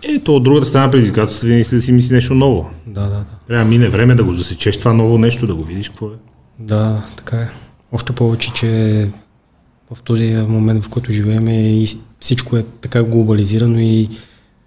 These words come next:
Speaker 2: а, престъпната дейност, която осъществяват конкретни лица, също така тър-, еволюира. И много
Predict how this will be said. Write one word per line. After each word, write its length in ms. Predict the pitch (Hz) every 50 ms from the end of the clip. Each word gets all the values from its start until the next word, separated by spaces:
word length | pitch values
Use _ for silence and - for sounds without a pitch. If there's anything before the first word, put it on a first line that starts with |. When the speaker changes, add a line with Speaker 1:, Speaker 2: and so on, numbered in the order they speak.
| _ _ _ _ _ _ _ _ _ _ _ _ _ _ _ _ _ _ _ _ -
Speaker 2:
а, 300 | 127 117 117 117 117 117 113 -
престъпната 500 | - - - - - 127 123 123 - 120
дейност, 400 | 113 117 117 120 117 - - -
която 260 | - 117 113 113 -
осъществяват 600 | 117 - - 110 - - - - 123 117 117 120
конкретни 460 | - 117 107 104 107 110 113 120 110
лица, 240 | 107 104 - - -
също 640 | - - - - - - - 127 120 120 117 117 113 117 -
така 220 | - - - 120
тър-, 240 | 120 123 - 123 123 127 123 127 123
еволюира. 580 | 117 113 104 104 107 110 120 127 120 104 - - - - _ _ _ _
И 420 | - 113 110 107 110 107 110 107 107 107 - _ _ _ _ _ _ _ _ -
много 400 | 123 113 117 127 135 135 127 123